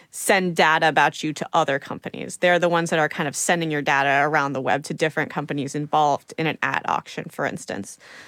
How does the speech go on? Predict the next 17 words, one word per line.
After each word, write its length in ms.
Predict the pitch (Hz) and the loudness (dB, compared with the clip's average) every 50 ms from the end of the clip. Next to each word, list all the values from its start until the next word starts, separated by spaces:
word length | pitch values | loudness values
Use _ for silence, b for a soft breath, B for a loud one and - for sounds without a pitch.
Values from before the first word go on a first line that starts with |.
| B B - | B B -6
Those 400 | 185 170 226 220 233 240 254 254 | 0 4 6 6 8 8 8 6
are 100 | 247 240 | 6 4
the 120 | 220 208 | 4 4
ones 260 | 185 175 160 165 160 | 4 4 2 2 2
that 160 | 160 175 165 151 | 2 2 4 6
are, 260 | 151 147 147 139 - - | 6 6 6 4 2 2
um, 340 | 156 151 147 143 151 156 156 b b b b b b b - _ - | 2 2 4 2 0 -2 -6 b b b b b b b -20 _ -8
that 220 | - 190 196 185 175 | -2 2 4 4 4
have 180 | 165 160 - - - - | 2 -2 -4 -18 -14 -8
kind 220 | - 208 185 214 185 | -4 0 2 4 4
of 60 | 180 | 2
become 280 | 180 - - 196 180 165 | 0 0 0 0 0 0
so 180 | - 185 170 | 2 2 0
crucial 480 | 165 - - - 180 170 - - 165 156 | 0 0 -2 0 0 0 0 0 -2 -2
to 140 | - - 131 | -2 -2 -4
this 160 | - 151 - | -4 -4 -4
whole 260 | - - 156 147 139 | -2 0 0 0 0